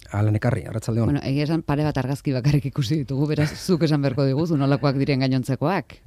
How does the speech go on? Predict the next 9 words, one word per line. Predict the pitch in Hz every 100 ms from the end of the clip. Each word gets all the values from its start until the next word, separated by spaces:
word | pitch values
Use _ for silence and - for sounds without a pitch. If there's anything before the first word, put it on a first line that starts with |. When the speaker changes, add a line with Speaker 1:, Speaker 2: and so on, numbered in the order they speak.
| -
Speaker 1:
Pare | - 107
bat | 107 107
argazki | 104 113 151
sekretupean | - 107 117 107 95 98
daudelako, | 101 98 95 - 120 110
eh, | 98 95
inaugurazio | 101 107 107 - 104 101
egun | 98 101
arte. | - 127 113